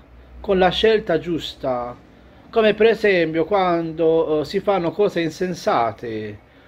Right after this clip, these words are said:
oppure quando, eh, si è schiavi delle passioni, oppure ancora quando si fanno cose che traviano, come può essere l'invidia,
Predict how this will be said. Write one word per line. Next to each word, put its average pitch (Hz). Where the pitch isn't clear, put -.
oppure 190
quando, 196
eh, 156
si -
è 180
schiavi 185
delle 160
passioni, 117
oppure 208
ancora 202
quando 214
si -
fanno 175
cose 151
che 165
traviano, 127
come 208
può 214
essere 196
l'invidia, 160